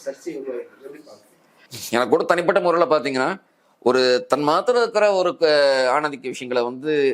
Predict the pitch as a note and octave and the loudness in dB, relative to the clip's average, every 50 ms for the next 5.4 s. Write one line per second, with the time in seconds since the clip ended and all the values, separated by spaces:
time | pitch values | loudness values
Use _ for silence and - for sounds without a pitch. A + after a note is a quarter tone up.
0 | - - - - - - - D#3+ E3+ E3+ D#3+ C#3+ C#3+ C#3 C3 B2+ C3+ C#3 D#3+ F#3+ | -2 -8 -16 -18 -6 0 0 2 2 2 -2 -4 -4 -6 -6 -4 -2 -2 -2 -2
1 | G3 F#3+ G#3 G3+ F#3+ F3+ F3 E3+ E3+ D#3+ E3 D#3+ D#3 D3+ C#3 - C#3 C3 C3 C3 | -2 -2 -2 0 0 0 0 0 2 2 2 2 0 -2 -4 -6 -4 -2 -2 -2
2 | B2+ B2 C3 C3 C3 B2 C3 C3 C3+ D#3 G3 F#3+ E3+ F#3 G3 A3 A3 G#3 G3 F3+ | -2 -4 -6 -6 -2 0 0 2 2 2 2 2 0 0 0 -2 -4 -6 -10 -12
3 | - - D3+ E3 D#3+ D#3+ E3 E3+ D#3 D#3 C#3+ C3+ C3+ D3+ C3 A2 G#2 G2 - - | -6 -2 -2 0 0 0 -4 -2 -2 -2 -4 -4 -4 -6 -8 -8 -10 -20 -12 -8
4 | - C3+ - - A3+ G3+ D3+ C#3 C3+ - - - - - - F3+ G3 F#3 - D#3 | -8 -6 -2 0 2 2 4 2 2 2 0 0 0 0 0 0 0 0 0 0
5 | D3+ D#3+ E3 D#3 C#3+ C3+ C#3 C#3+ | 0 2 2 2 0 -2 -4 -6